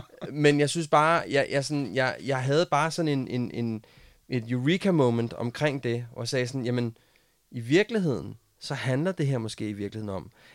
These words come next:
Speaker 2: at jeg er skide dårlig til at tage ansvar. Og når jeg ikke ved, hvordan jeg skal tage ansvar, jamen, så kan jeg jo ikke komme og sige til dig, 'Hey,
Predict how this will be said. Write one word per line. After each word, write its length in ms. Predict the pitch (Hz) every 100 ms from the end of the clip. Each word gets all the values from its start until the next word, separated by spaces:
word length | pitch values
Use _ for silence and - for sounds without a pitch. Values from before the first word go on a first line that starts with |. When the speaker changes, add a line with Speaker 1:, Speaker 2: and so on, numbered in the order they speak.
| -
Speaker 2:
at 100 | 110
jeg 60 |
er 40 | 113
skide 400 | - - 117 123
dårlig 320 | 113 98 113
til 100 | 123
at 60 | 117
tage 120 | -
ansvar. 680 | 131 151 - 143 - - -
Og 80 | 107
når 80 | 113
jeg 100 | 139
ikke 200 | 147 135
ved, 180 | 185 170
hvordan 260 | 151 120
jeg 80 | 135
skal 140 | 139
tage 180 | 139 104
ansvar, 380 | 117 - 123 120 - - -
jamen, 140 | 117
så 140 | 110 135
kan 140 | 185
jeg 60 | 160
jo 60 |
ikke 120 | 156 -
komme 380 | 139 143 180 175 _ _ _ _ _ _ -
og 120 | 127
sige 260 | - 135 151
til 140 | 156
dig, 280 | 110 131 143 _ _ _
'Hey, 300 | - 156 165